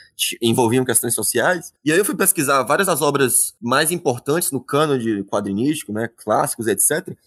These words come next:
E eu percebi que talvez mais do que na literatura, mais do que em outras linguagens, cinema, os quadrinhos, eles,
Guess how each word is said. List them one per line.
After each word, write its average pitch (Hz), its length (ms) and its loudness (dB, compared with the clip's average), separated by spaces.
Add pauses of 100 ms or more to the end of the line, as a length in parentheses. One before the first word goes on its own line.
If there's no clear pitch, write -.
(260)
E 170 40 2
eu 190 100 2
percebi 165 440 0
que - 120 -14
talvez 156 340 0
mais 165 260 2
do 202 80 -8
que - 100 -4
na 165 100 2
literatura, 139 840 2
mais 127 220 0
do 147 60 -12
que 147 120 -10
em 135 140 -2
outras 131 340 -2
linguagens, 117 840 -4 (280)
cinema, 110 680 -2
os - 120 -2
quadrinhos, 165 360 -2
eles, 190 260 0